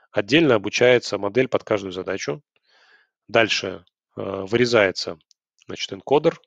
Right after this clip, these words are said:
из каждой задачи, и результат этого энкодера, то есть вот эти дискретные представления, они склеиваются между разными задачами, э, в один огромный,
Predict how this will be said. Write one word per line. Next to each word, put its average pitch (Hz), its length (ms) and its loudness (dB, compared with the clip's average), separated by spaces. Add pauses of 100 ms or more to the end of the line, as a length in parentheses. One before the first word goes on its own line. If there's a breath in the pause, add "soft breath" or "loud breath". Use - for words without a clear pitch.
из - 80 -14
каждой 120 300 -2
задачи, 113 520 2 (680 loud breath)
и 135 280 2
результат 107 680 0 (100)
этого 104 240 -10
энкодера, 156 380 -2
то - 60 -8
есть - 100 -8
вот 104 100 -12
эти 101 140 -12
дискретные 95 720 -6
представления, 135 800 2
они 123 480 -2 (240)
склеиваются 117 720 2
между 98 240 -8
разными 101 280 0
задачами, 104 580 -4 (720)
э, 95 200 -10
в 92 80 -14
один 104 240 -6
огромный, 98 480 -6